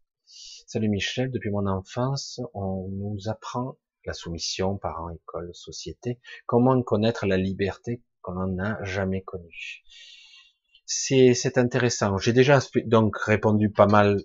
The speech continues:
à la question, mais je vais juste dire la partie qui est intéressante là. Comment connaître la liberté que l'on n'a jamais connue ?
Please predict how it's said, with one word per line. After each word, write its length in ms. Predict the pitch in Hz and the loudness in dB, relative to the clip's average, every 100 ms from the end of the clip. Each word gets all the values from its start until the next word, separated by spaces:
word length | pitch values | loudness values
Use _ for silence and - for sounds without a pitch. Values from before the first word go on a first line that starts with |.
| _ | _
à 140 | - 92 | -4 -2
la 140 | 92 | -2
question, 480 | - 95 - 139 165 | -4 -8 -4 -2 0
mais 220 | 151 139 | -2 -2
je 120 | 127 | 0
vais 200 | 131 127 | 0 0
juste 480 | 107 135 170 _ 127 - - | 0 -4 -6 _ -14 -12 -10
dire 260 | 120 135 98 | -8 -4 -2
la 180 | 95 110 | 0 -2
partie 580 | - 151 - - - 220 | 2 0 0 -6 -12 -10
qui 100 | 143 | -6
est 100 | 123 | -4
intéressante 680 | 120 131 110 - - 85 - | -2 -2 -4 -6 -6 -10 -10
là. 160 | - - _ _ _ _ - - - _ | -12 -12 _ _ _ _ -20 -20 -20 _
Comment 380 | - 147 127 101 | -2 2 2 0
connaître 640 | - 139 123 113 98 - - | -2 0 4 4 2 -6 -4
la 140 | 92 | -2
liberté 680 | 98 156 135 101 - 143 - | -2 0 0 0 -4 -12 -8
que 80 | 107 | -6
l'on 140 | 90 | -2
n'a 200 | 95 131 | 0 0
jamais 460 | 104 95 101 95 117 | -2 -2 -2 -2 -4
connue ? 580 | - 92 87 - - | -6 -12 -14 -20 -20